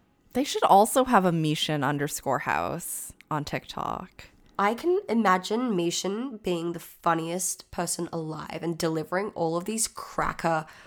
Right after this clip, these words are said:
Speaker 2: things you, number one,
Speaker 1: <laughs>
Speaker 2: wouldn't expect him to say or do, and two, do it with a straight face and three, do it with his nose poking out of a mask. Like,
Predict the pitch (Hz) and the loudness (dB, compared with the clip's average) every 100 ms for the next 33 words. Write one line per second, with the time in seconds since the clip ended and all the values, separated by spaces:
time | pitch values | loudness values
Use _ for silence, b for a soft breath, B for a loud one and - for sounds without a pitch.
0 | B B - - 175 160 165 - 180 180 | B B -6 2 2 4 0 0 4 6
1 | 277 277 220 175 170 202 - - 185 - | 8 8 8 6 2 2 0 -2 -2 -2
2 | 185 - - 180 175 156 170 156 139 180 | -6 -4 0 2 2 2 0 -2 -4 -6
3 | B B B B - 202 185 180 - 208 | B B B B -2 0 0 -2 -2 0
4 | 190 160 - 170 190 - 180 180 180 b | 0 0 2 4 4 4 2 0 -2 b
5 | b b - - - - 170 - - 165 | b b -4 0 2 4 2 0 0 0
6 | 151 - - - _ _ - 196 185 - | 0 -4 -4 -6 _ _ 0 0 0 0
7 | 208 196 226 226 170 156 175 180 180 180 | 2 2 0 -4 -6 0 2 4 2 -2
8 | 175 160 151 - - 151 156 156 147 - | -2 -2 -4 -4 -6 -6 -8 -10 -10 -10
9 | - - - - 180 180 | -10 -10 -12 -4 -4 -4